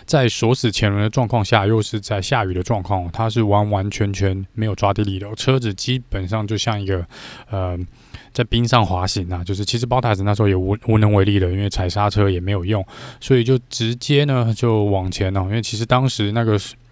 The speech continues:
没有抓地力的状况下，车子是没有减速的，所以他是直接撞上了 Lando Norris 后面哦，然后这就造成了一个保龄球的效应啊。那 Lando Norris 呢，又去撞到了这个 Max Verstappen 哦，然后又去波及到了这个，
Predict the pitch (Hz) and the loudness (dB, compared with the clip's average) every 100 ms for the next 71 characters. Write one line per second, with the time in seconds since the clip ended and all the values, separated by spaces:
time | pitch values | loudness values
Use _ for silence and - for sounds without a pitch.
0 | _ - - - - - 123 127 120 123 | _ -20 -20 -20 -20 -4 2 2 4 2
1 | 131 113 113 113 107 107 98 120 113 95 | 4 4 4 2 2 0 2 0 2 2
2 | 107 101 104 95 85 - 95 107 - - | 2 2 0 -2 -4 -2 -2 -2 -6 -2
3 | 110 117 127 110 101 127 127 107 117 104 | 0 2 0 2 2 4 4 2 2 2
4 | 107 107 107 87 - 110 95 98 92 - | 2 2 2 2 0 0 0 -4 -6 -14
5 | - - - 117 123 165 151 151 - 147 | -18 -18 -4 0 4 4 6 4 4 2
6 | 107 104 101 98 95 92 98 95 90 90 | 2 2 2 2 2 2 -2 0 0 0
7 | 98 92 90 90 87 - 120 104 95 90 | 0 0 0 0 -2 0 0 0 -4 -8
8 | - - - - - - - - - 120 | -16 -20 -20 -20 -20 -20 -20 -8 0 4
9 | 131 151 151 151 143 - 104 98 110 120 | 6 4 6 6 4 2 0 0 4 4
10 | 104 - - 117 107 95 - - - 147 | 4 0 -2 2 2 2 -2 -12 -4 0
11 | 107 104 95 95 107 98 92 101 98 101 | 2 4 4 4 4 4 2 0 -2 -4
12 | 92 101 98 - 107 110 101 92 101 101 | -4 -2 2 2 0 -4 -4 0 0 2
13 | 113 104 - 107 - 117 113 101 95 107 | 2 0 0 4 6 4 0 -2 2 2
14 | 98 95 92 104 98 90 | 4 0 -2 -2 0 -2